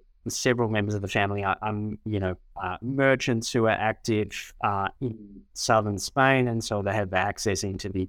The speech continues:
the very early Atlantic world and, and the Americas, and but they're also still trading in the, uh,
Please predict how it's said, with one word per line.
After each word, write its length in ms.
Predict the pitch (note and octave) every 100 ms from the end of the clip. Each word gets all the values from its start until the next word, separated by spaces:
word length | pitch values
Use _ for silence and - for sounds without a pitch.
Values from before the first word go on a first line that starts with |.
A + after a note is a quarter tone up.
| -
the 80 | -
very 320 | G#2 G2+ F#2+
early 240 | G2 F#2+
Atlantic 520 | F#2 F#2 G#2 G#2+ G2+ -
world 440 | G#2 G2+ F#2+ F#2+ G2
and, 200 | F#2 F#2 -
and 200 | F#2+ F#2+
the 100 | G2
Americas, 680 | G#2+ A2+ A2 - G#2 G2 F#2+
and 200 | F2 -
but 200 | F#2 -
they're 160 | G2 G2
also 380 | F#2+ F#2 F2 E2
still 340 | - G#2+ F#2 - - G2+ - - -
trading 440 | - G2 F#2+ F#2
in 80 | F2+
the, 160 | F2 - - - - _ - -
uh, 200 | G#2+ G2